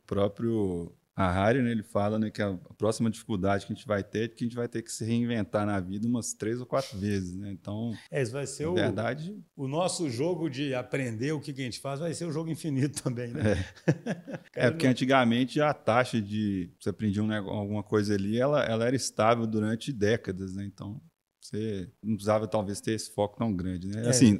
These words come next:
Speaker 1: o foco ele poderia existir pela escassez, mas, é, não, não pela taxa de, de mudança.
Speaker 2: É, não, você já, já uma entrada muito interessante sobre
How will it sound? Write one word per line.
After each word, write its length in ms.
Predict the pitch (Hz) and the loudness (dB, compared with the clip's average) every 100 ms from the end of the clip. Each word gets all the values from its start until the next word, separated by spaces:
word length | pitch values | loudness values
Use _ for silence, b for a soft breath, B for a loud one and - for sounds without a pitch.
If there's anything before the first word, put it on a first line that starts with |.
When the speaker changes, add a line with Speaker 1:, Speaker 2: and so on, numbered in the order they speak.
| - - - - | 0 -18 -12 -10
Speaker 1:
o 60 | |
foco 320 | - 123 143 | 6 8 8
ele 80 | 160 | 4
poderia 320 | - 131 123 | 2 4 4
existir 320 | 123 120 - 175 | 2 -2 -6 -2
pela 160 | 160 | -2
escassez, 640 | 165 - 160 - 104 95 90 | -2 -2 -4 -2 0 0 -2
mas, 520 | 104 101 92 - - - | -4 -6 -8 -14 -18 -12
é, 240 | - 98 92 | -8 -4 -2
não, 260 | 98 110 - | -2 -2 -2
não 200 | 110 117 | -2 0
pela 240 | 127 127 | 4 4
taxa 480 | 127 113 127 - 113 | 4 4 4 2 -2
de, 440 | 98 101 101 92 | 0 -2 0 -2
de 120 | 95 | -2
mudança. 460 | 104 104 87 87 - 135 - | -2 0 -2 -6 -10 -18 -4
Speaker 2:
É, 100 | 143 | 0
não, 160 | 151 135 | 2 2
você 200 | - 123 | 0 -2
já, 240 | 127 156 | 0 0
já 180 | 135 139 120 | 0 -4 -4
uma 140 | 139 | -6
entrada 340 | 117 143 147 139 | -4 -2 -2 0
muito 180 | 165 170 | -2 -4
interessante 600 | - 151 127 156 165 - | -6 -6 -6 -8 -8 -6
sobre 320 | 180 170 | -6 -6